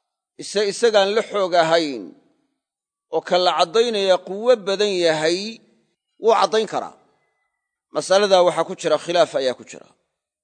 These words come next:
Qowlka saxiixina wuxuu yahay jamaahiirta culammaduna qabaan qowlka uu sheikhu matniga inoo saaray. Oo daliilka caddaynaya dhanni waa noqon karaa iyadoo ku caddaynaya qatci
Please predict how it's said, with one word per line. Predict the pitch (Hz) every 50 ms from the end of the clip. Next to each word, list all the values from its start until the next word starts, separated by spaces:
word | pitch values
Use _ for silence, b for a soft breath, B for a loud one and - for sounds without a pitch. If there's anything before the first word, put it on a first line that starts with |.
| _ _ _ _ _ _ _ _
Qowlka | 185 190 190 170 - 175 160
saxiixina | - - 175 156 - 190 202 202 135 - 160 160 160
wuxuu | 175 190 180 - 151 151
yahay | 147 143 139 139 139 135
jamaahiirta | 117 151 147 151 151 160 190 196 - - 156
culammaduna | 139 156 156 156 160 175 160 160 156 151 147
qabaan | - - 147 147 160 160 160 151 135 113 95 - - _ _ _ _ _ _ _ _ _ _ _ _ _ _ _ _ _ _ _ -
qowlka | 160 160 160 147 - - 151
uu | 139 147 147
sheikhu | - - - 175 160 143 - 139
matniga | 139 147 175 180 175 - 147 143 135 131 127
inoo | 135 135 127
saaray. | - - 98 80 - - _ _ _ _ _ _ _ _ _ _ _ _ _ _ _
Oo | 208 208
daliilka | 180 185 226 262 302 302 233 - 262
caddaynaya | 226 226 226 208 214 254 285 285 269 233 220 208 185 165 147 135 110 82 - - _ _ _ _ _ _ _ _ _ _ _ _ _ _ _ _ _ _ _
dhanni | 147 185 254 294 294 277 262 247
waa | 233 226 226 220
noqon | 214 214 208 180 226 254 240 202
karaa | 202 196 185 170 160 139 120 104 - - _ _ _ _ _ _ _ _ _ _ _ _ _ _ _ _ _ _ _ _ _ _ _ -
iyadoo | 190 226 240 226 214 196 185 170
ku | - - 202 202
caddaynaya | 175 160 180 175 151 185 214 220 226 208 190 180 175 170 160
qatci | 160 - 190 180 - 170 143 143